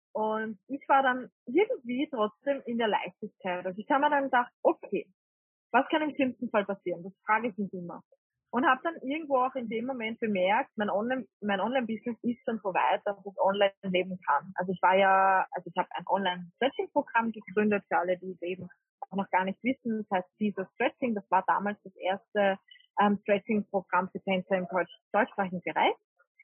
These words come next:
Ähm, eben, wie gesagt, dreieinhalb Jahre mache ich das Ganze schon. Und ich war halt auch in vielen verschiedenen Tanzstudios, also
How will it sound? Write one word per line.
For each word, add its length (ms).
Ähm, 160
eben, 220
wie 80
gesagt, 300
dreieinhalb 380
Jahre 260
mache 200
ich 80
das 180
Ganze 480
schon. 320
Und 420
ich 120
war 220
halt 140
auch 160
in 160
vielen 400
verschiedenen 540
Tanzstudios, 640
also 220